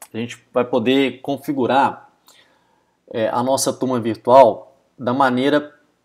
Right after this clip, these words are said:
que a gente quiser. A gente pode configurar com relação à visualização dos alunos, configurar como que as notas vão ser calculadas,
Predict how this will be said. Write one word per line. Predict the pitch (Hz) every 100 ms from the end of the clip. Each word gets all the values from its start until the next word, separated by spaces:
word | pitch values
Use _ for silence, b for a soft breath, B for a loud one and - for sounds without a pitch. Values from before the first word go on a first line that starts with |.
| _ _ _ _
que | 147
a |
gente | 120 135 123 147 147 _ _ _ _ _ _ _
quiser. | - 180 120 80 - _ _ _ _ _ _ _
A | 110
gente | 120
pode | - 139 -
configurar | 147 123 143 131 120 110 101 - _
com | -
relação | 123 123 117 - 117 110
à |
visualização | 104 110 123 117 117 107 - 110 101
dos | 95 101
alunos, | 139 143 127 139 143 135 131 123 120 b b b
configurar | - 120 123 120 117 113
como | - 135 127
que | - 120 120
as | 113
notas | 113 120 104
vão | 104
ser | - 104
calculadas, | 117 - 180 139 135 135 127 120 120 - b